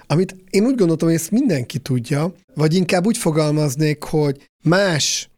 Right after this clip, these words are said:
mémszerűen olvasni ezeket a nyolcvan húszas szabályokat, mert, ö, erről is érdemes beszélnünk, hogy ez gyakorlatilag egy mémé alakul át, rengeteg mókás ilyen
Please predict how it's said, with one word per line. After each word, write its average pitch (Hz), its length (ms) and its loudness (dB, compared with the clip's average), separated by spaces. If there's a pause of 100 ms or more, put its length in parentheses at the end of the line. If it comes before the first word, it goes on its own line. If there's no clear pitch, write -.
(100)
mémszerűen 143 680 0
olvasni 131 480 -4
ezeket 131 300 -6
a - 40 -6
nyolcvan 139 400 0
húszas 127 300 -4
szabályokat, 135 560 -4
mert, 143 200 -2
ö, 147 220 0
erről 165 280 0
is 131 140 -2
érdemes 135 280 -2
beszélnünk, 139 480 -2
hogy 143 200 -4 (360)
ez 139 80 0
gyakorlatilag 147 500 0
egy 156 40 2
mémé 143 320 2
alakul 127 440 -4
át, 131 240 -6
rengeteg 135 460 0
mókás 123 560 -4
ilyen 127 240 -6